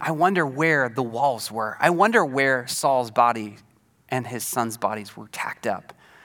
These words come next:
and what that was like to take those off the wall and how rough that job was." And who does it? Verse eleven. "But when the people of Jabesh Gilead," I don't know if you remember those guys,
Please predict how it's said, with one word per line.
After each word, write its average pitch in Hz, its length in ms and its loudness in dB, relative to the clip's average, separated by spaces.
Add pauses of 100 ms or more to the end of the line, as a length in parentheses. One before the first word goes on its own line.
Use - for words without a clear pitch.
(180)
and 139 120 -2
what 175 160 0
that 131 140 -6
was 113 160 -10
like 113 340 0
to - 120 -12
take - 300 -12
those 101 320 -10
off - 180 -14
the - 80 -12
wall 92 480 -4 (460)
and 120 160 -8
how 98 240 -6 (1040)
rough 139 360 0
that 139 280 0
job 110 340 0
was." 82 580 -4 (560)
And 147 140 4
who 185 120 0
does 165 300 4
it? 233 180 2 (480)
Verse 131 240 0
eleven. 110 440 -2 (580)
"But 160 120 8
when 196 160 6
the 175 60 2
people 262 460 4
of 160 160 4
Jabesh 220 840 2 (160)
Gilead," 170 420 2
I - 480 -2
don't 127 100 -8
know 139 100 -2
if 147 120 -10
you 196 80 -4
remember 196 300 0
those 127 220 0
guys, 120 540 0